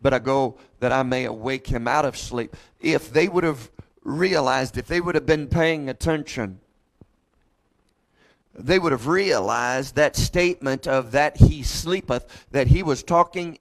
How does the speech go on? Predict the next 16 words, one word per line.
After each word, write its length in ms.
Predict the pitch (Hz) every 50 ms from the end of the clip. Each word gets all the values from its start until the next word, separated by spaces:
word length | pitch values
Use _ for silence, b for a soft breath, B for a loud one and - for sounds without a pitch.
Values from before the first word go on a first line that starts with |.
| _
in, 340 | - 165 165 156 156 151 139 - _
in 380 | - 151 147 147 143 143 139 131
the 180 | 135 139 135 - -
Old 380 | 156 165 170 175 170 165 -
Testament, 800 | - - 190 185 175 - - - - 175 160 165 160 - - - b b b b b b b _ _
uh, 180 | - 131 123 117 110 -
tone 380 | - - 180 165 170 175 175 170
that 120 | 147 139
he 60 | 135 131
so 300 | - - 170 160 160 160
often 460 | 165 160 160 160 - - 143 131 127
did 240 | 131 156 170 160 -
because 440 | 151 - - 156 143 139 127 117
Jesus 540 | 110 110 - 156 185 180 139 143 135 - -
was 360 | 131 143 151 156 156 143 135
the 140 | 113 123 127